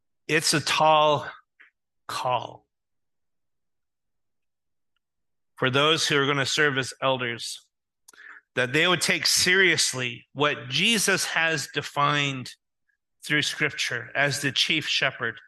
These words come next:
that those who will shepherd under his authority will then humbly serve the church. I'm not gonna go through this passage in detail, but I do wanna highlight a few things.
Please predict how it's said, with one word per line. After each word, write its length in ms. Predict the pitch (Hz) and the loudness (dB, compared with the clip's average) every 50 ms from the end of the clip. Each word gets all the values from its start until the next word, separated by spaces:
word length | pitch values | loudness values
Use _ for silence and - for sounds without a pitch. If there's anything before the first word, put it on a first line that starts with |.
| _ - - - - - - | _ -20 -20 -20 -20 -6 -4
that 180 | 147 139 139 147 | -2 0 2 4
those 260 | 170 190 208 190 - | 4 4 4 4 2
who 80 | 214 | 2
will 160 | 202 196 190 156 | 2 2 2 2
shepherd 640 | - - - 180 170 - - 180 175 170 175 170 151 - | 2 0 0 0 0 0 0 0 0 2 0 -2 -4 -4
under 300 | 143 147 147 147 151 139 | -4 -2 0 0 0 -2
his 340 | - - 190 190 180 - - - | -2 -2 -2 -2 -2 -6 -8 -10
authority 680 | 156 123 - 165 165 170 160 151 139 139 131 123 - _ _ _ _ _ _ _ _ _ _ _ _ _ | -10 -6 -2 0 2 4 4 2 0 -2 -4 -10 -16 _ _ _ _ _ _ _ _ _ _ _ _ _
will 80 | 135 131 | -8 -6
then 240 | 139 135 135 131 | -4 -4 -4 -6
humbly 840 | 120 - - - - 156 160 160 151 156 151 147 147 143 131 - _ _ _ | -8 -8 -6 -4 -2 -2 0 0 0 0 0 0 0 0 -2 -6 _ _ _
serve 540 | - - - - 143 143 139 139 139 - - | -8 -6 -4 -2 0 0 2 2 0 -2 -6
the 60 | 127 117 | -10 -6
church. 760 | - - - - 123 120 117 - - - - - - - - _ _ _ _ _ _ _ _ _ _ _ _ _ _ _ _ _ - - - - - - - - _ _ - - | -4 -4 -4 -4 -6 -8 -8 -4 -4 -2 -2 -2 -4 -8 -14 _ _ _ _ _ _ _ _ _ _ _ _ _ _ _ _ _ -20 -20 -20 -20 -20 -20 -20 -20 _ _ -16 -10
I'm 200 | - - 156 165 | -8 -4 -2 0
not 140 | 170 165 160 | 0 0 2
gonna 160 | 160 165 160 | 2 0 2
go 180 | 147 147 160 156 | 2 2 2 2
through 220 | 147 - 156 156 | 0 0 -2 0
this 160 | 143 143 135 - | 0 0 0 0
passage 500 | - - 151 147 135 - 147 139 131 139 | 0 0 0 0 -2 -2 -4 -6 -6 -6
in 140 | 131 127 | -6 -4
detail, 400 | 123 139 147 151 - - 147 135 | -4 -4 -4 -2 -2 -2 0 0
but 160 | 131 131 139 135 | 0 0 2 2
I 80 | 135 | 2
do 160 | 139 127 151 | 0 0 0
wanna 220 | 151 151 143 135 117 | 0 0 0 0 -2
highlight 480 | - - 165 156 160 156 151 139 131 | -2 -2 -2 -2 0 0 0 0 0
a 60 | 127 120 | 0 -2
few 180 | - 139 131 131 | -4 -6 -8 -6
things. 560 | - - 143 143 127 123 113 - - - | -4 -4 -4 -2 -4 -4 -6 -6 -8 -8